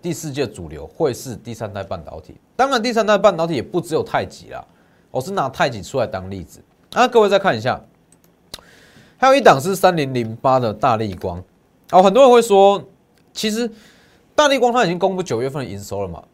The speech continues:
哎，其实不差哎，它比上个月还成长哎，五十亿以上，五十亿以上这个数字，我认为是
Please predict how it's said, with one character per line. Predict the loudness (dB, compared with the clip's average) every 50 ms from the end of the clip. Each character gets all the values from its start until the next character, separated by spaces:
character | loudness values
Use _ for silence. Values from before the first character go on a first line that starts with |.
| _ _
哎， | -6 -6 -6
其 | -4 -6 -8
实 | -8 -6
不 | -6 -8
差 | -10 -10 -6 -4 -2 -2 0 0
哎， | -2 -4 -6 -12 -20 _ _ _ _ _ _ _ _ _ _ _ _ _ _ _
它 | -4 -4
比 | -2 -2 -4
上 | -4 -4 -4 -4
个 | -2
月 | -4 -2
还 | -2 -4
成 | -8 -8 -12 -12 -8
长 | -8 -8 -10 -10
哎， | -16 _ _
五 | -10 -10 -10
十 | -10 -10 -12 -12 -10
亿 | -8 -8 -8 -10
以 | -10
上， | -12 -12 -12 -12 -12 -14 _ _ _ _ _ _ _ _ _ _ _ _ _ _ _
五 | -2 -2 -2
十 | -2 -2 -6 -6 -4
亿 | -4 -4 -4 -2
以 | 0
上 | 0 0 2
这 | 2 0
个 | -2 -2
数 | -2 -2 -4 -4 -4
字， | -6 -4 -6 -6 -6 -6
我 | -6 -6 -4
认 | 0 0 0 0 0
为 | -2 -4 -4
是 | -4 -4 -6 -6 -6